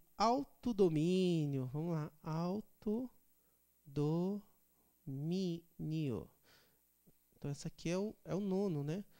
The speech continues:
Amor, alegria, paz, paciência, ternura, bondade, fidelidade, humildade e autodomínio. Vamos contar?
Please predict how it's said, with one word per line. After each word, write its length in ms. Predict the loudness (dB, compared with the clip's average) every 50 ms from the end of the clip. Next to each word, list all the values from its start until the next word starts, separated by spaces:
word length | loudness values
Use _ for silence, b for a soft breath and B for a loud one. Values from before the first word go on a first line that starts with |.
| b b b b
Amor, 560 | -10 -6 -4 -2 0 0 0 0 -2 -4 -6 -12 _ _ _
alegria, 680 | -8 -8 -6 -6 -6 -6 -4 -4 -4 -4 -4 -4 -4 -6 -6 -2
paz, 340 | 0 0 0 0 -4 -6
paciência, 520 | -8 -8 -8 -8 -6 -4 -4 -4 -4 -4 -4
ternura, 340 | -4 -4 -2 -2 -2 -2 -2
bondade, 460 | -4 -4 -4 -2 -2 -2 -4 -4 -8
fidelidade, 580 | -6 -6 -6 -6 -4 -4 -4 -2 -2 -4 -4
humildade 400 | -4 -4 -2 0 0 -2 -2 -2 -2
e 60 | -2
autodomínio. 520 | -2 -2 -2 -2 -2 0 0 0 0 0 2
Vamos 200 | 2 2 2 4
contar? 400 | 4 2 6 6 6 6 6